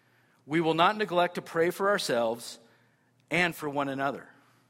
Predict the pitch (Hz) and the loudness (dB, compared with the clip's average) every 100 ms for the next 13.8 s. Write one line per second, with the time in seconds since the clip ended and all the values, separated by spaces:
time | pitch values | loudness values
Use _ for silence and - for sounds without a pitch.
0 | _ _ _ _ _ _ _ _ _ - | _ _ _ _ _ _ _ _ _ -4
1 | 151 - 139 175 175 160 - 156 147 107 | -4 -4 0 0 2 -2 0 0 0 -4
2 | 90 _ _ 143 127 123 - 113 95 - | -18 _ _ -4 -2 -2 -4 -6 -6 -14
3 | - _ _ _ _ _ _ _ _ _ | -16 _ _ _ _ _ _ _ _ _
4 | _ - 208 190 214 208 190 190 185 208 | _ 2 2 4 2 2 0 2 0 0
5 | 190 - 190 185 165 196 180 185 165 185 | -2 0 0 0 0 -4 -4 -4 -2 0
6 | 165 170 170 160 147 143 151 120 92 - | 0 -2 -4 -6 -6 -4 -2 -4 -8 -12
7 | - - - - 156 - 160 170 - 214 | -20 -20 -20 -12 -4 0 0 -2 -2 -2
8 | 180 190 175 202 190 - 92 - _ _ | 0 0 0 -6 -6 -10 -14 -14 _ _
9 | _ _ _ _ _ _ _ _ _ _ | _ _ _ _ _ _ _ _ _ _
10 | _ _ _ _ _ _ _ _ _ _ | _ _ _ _ _ _ _ _ _ _
11 | _ _ _ - 170 220 220 202 214 214 | _ _ _ -2 2 2 4 4 4 4
12 | 214 190 202 196 - 226 165 - 185 247 | 2 2 0 -4 0 4 2 2 0 0
13 | 226 226 208 185 208 180 185 170 | 2 2 2 2 2 4 4 4